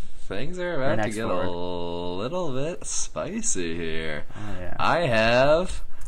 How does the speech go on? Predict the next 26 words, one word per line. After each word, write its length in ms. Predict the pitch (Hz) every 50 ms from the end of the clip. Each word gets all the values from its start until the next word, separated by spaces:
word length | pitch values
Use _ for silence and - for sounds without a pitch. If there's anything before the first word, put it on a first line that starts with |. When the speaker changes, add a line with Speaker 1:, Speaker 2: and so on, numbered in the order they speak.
| - -
Speaker 1:
the 340 | 104 110 110 113 131 170 -
Claw, 680 | - - - 156 143 127 123 123 123 123 131 151 160 - -
Kawhi 800 | - - - - - - 151 165 180 165 147 156 170 190 190 170
Leonard, 520 | 147 127 120 117 117 123 135 151 196 208 - - - -
big 260 | - 151 160 165 151
ol' 260 | 143 131 127 123 120
mitts, 680 | 120 117 110 107 113 127 139 - - - - - - - - - - - -
lockdown 720 | - 120 131 135 147 156 156 147 - 143 123 117 117 117 110
defender, 760 | 113 107 - 117 110 110 110 117 117 127 135 143 165 185 - - - - - - - - - - -
um, 600 | 104 104 107 110 110 107 104 101 98 95 90 - - - - - - - - -
the 300 | - - - 107 110 107
Jesus 600 | 101 - 98 98 104 117 127 131 147 147 135 -
of 180 | 113 107 107 110
Toronto, 640 | - - 104 95 95 98 107 123 139 151 160 170 151
we 160 | 135 123 143
could 160 | 143 160 147
say, 360 | - - 165 165 175 185 196 - - -
the 200 | 113 - 110 107
savior, 760 | - - - 104 104 120 233 196 170 170 190 202 208 - - - - - - - -
Speaker 2:
<laughs> 240 | - - - - -
Speaker 1:
bringing 420 | 117 110 - 135 135 151 160 160 160
them 160 | 160 160 156
out 180 | 143 139 139 147
of 60 | 151
their, 320 | 147 147 147 147 143 143 143
uh, 360 | 139 139 139 139 147 156